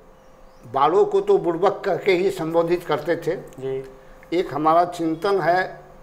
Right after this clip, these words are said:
Speaker 1: अपने मन का।
Speaker 2: जी।
Speaker 1: जिस तरह से विश्व में ब अक्षर से सब शुरू हुआ है,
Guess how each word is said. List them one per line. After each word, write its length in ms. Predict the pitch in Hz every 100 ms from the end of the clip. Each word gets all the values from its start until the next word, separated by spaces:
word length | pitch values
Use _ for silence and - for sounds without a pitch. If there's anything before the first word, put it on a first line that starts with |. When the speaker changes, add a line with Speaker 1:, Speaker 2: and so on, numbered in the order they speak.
| - -
Speaker 1:
अपने 260 | 139 165 170
मन 180 | 165
का। 420 | 180 170 117 - -
Speaker 2:
जी। 280 | 139 143 143 - - - - - - - - - - 123
Speaker 1:
जिस 300 | 135 185 -
तरह 200 | 208 214
से 500 | 208 208 202 160 113
विश्व 300 | 190 202 208
में 400 | 180 190 196 196 - - - - - - - - -
ब 380 | 143 117 180 185
अक्षर 220 | 185 170 175
से 240 | 208 202
सब 340 | - - 190
शुरू 240 | - 170 151
हुआ 200 | 127 120
है, 320 | 113 131 -